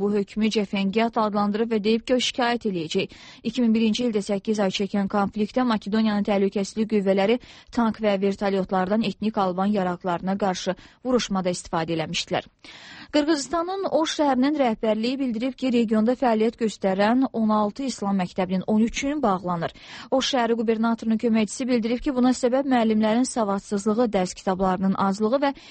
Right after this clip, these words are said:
zəif infrastruktur strukturdur. Regionda insan haqları və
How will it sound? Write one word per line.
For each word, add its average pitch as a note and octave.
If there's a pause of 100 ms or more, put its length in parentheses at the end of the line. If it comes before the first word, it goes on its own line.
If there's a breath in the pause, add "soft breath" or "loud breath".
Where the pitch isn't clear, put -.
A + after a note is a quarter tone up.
(140)
zəif G#3
infrastruktur G#3
strukturdur. F#3+ (320 loud breath)
Regionda C4+
insan C4
haqları A#3+
və A3